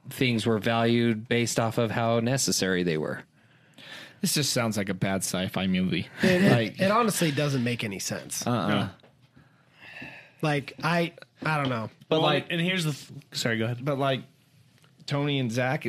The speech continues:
Speaker 2: were saying, you know, our, we know better, but our future generations, they're gonna not know any better if, if they can ploy it right enough.
Speaker 3: Yeah. Well, and they're gonna think we're crazy and stupid.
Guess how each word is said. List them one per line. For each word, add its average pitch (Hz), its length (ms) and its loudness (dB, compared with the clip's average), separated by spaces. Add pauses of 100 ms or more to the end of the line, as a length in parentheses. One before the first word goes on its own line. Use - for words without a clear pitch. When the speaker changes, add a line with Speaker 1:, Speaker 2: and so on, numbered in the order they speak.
Speaker 2:
were 113 140 -4
saying, 107 340 -2
you 113 100 0
know, 107 240 -2 (460)
our, 135 160 -2 (100)
we 180 220 0
know 120 220 -2
better, 107 400 -2 (500)
but 135 520 -2
our 110 140 -2
future 156 440 0
generations, 131 640 0
they're 151 140 0
gonna 160 200 2
not 165 240 0
know 202 200 2
any 117 140 2
better 87 360 -2
if, 135 260 -2
if 131 160 -2
they 131 120 0
can 113 340 -2 (420)
ploy 196 280 2
it - 80 0
right 98 220 0
enough. 101 320 -2 (100)
Speaker 3:
Yeah. 120 280 -4 (720)
Well, 156 120 0
and 151 80 2
they're 175 80 4
gonna 160 160 2
think 143 240 -2
we're 147 160 2
crazy 135 440 0
and 110 100 -2
stupid. 113 460 -4